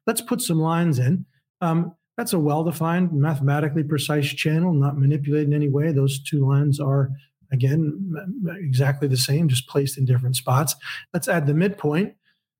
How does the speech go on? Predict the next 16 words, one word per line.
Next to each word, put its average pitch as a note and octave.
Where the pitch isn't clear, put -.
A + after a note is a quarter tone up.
And F#3
the F3+
point G#3
is, F#3
this G#3
is G3+
a G#3+
pair G#3
of G#3
twos. A3
Like, F3+
I G3
don't G3
wanna F#3
trade. F#3+
Like, F3+